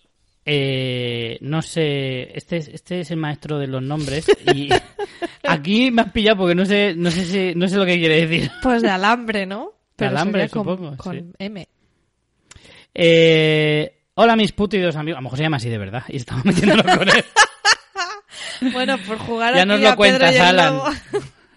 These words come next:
Speaker 1: Ya nos lo cuentas. Eh, "Hola,
Speaker 2: A lo
Speaker 1: mis
Speaker 2: mejor
Speaker 1: putidos
Speaker 2: es un
Speaker 1: amigos".
Speaker 2: hombre de verdad y por eso siempre ha hecho juegos, porque
Speaker 1: Claro.
Speaker 2: con su nombre ya lo venía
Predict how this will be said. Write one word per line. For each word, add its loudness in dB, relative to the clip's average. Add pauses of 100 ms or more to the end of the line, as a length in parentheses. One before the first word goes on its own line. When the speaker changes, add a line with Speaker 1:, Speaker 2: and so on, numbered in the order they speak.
(180)
Speaker 1:
Ya -2
nos -2
lo -2
cuentas. -8 (640)
Eh, 6
"Hola, 6
Speaker 2:
A 6
lo 6
Speaker 1:
mis 4
Speaker 2:
mejor 0
Speaker 1:
putidos 6
Speaker 2:
es 6
un 2
Speaker 1:
amigos". 4
Speaker 2:
hombre 2
de 4
verdad -2
y -8
por -6
eso -8
siempre -10
ha -4
hecho -8
juegos, -8
porque -8
Speaker 1:
Claro. 8
Speaker 2:
con 0
su -2
nombre -10 (120)
ya -6
lo -8
venía -6